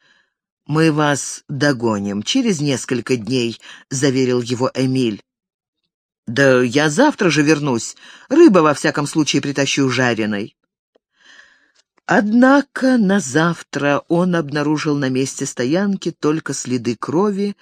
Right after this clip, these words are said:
и несколько обглоданных рыбных скелетов. Эмиль и Барби исчезли. Франсуа недолго занимался поисками. Он понял, такова воля отца,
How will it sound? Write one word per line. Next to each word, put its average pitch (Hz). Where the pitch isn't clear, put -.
и 170
несколько 190
обглоданных 151
рыбных 131
скелетов. 120
Эмиль 156
и 127
Барби 165
исчезли. 101
Франсуа 233
недолго 254
занимался 139
поисками. 135
Он 165
понял, 139
такова 151
воля 151
отца, 135